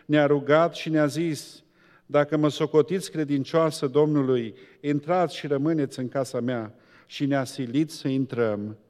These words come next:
Amin. Vom împărți lecția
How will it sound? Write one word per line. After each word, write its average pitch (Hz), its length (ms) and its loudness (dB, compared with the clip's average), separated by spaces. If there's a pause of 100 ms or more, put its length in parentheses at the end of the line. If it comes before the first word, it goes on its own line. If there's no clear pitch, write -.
(340)
Amin. 113 380 -6 (4000)
Vom 156 180 4
împărți 156 500 0
lecția 139 880 -2